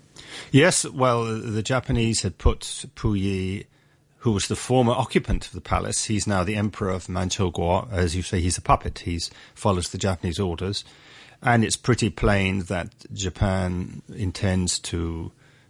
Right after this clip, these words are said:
uh, take over large parts of China. So, um, Chiang Kai-shek and the, the Kuomintang leadership are expecting this. So,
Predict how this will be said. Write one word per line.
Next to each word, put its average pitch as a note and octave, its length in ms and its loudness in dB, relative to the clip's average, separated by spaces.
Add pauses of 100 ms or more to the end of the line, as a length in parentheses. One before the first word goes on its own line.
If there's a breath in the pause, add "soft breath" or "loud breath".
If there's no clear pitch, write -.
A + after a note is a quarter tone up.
(280 soft breath)
uh, F#2 240 0
take F#2+ 300 2
over F#2 260 2
large F2 280 0
parts - 300 -2
of F2+ 80 -6
China. F#2 400 -2
So, F2 360 0 (480 loud breath)
um, F2 1120 -2
Chiang G#2 200 4
Kai-shek F#2+ 560 2
and E2 180 -4
the, E2+ 240 -6
the F#2+ 200 -6
Kuomintang F#2+ 480 4
leadership F#2 460 2
are F2+ 380 2
expecting F2+ 600 0
this. - 360 0 (640 loud breath)
So, G2+ 580 6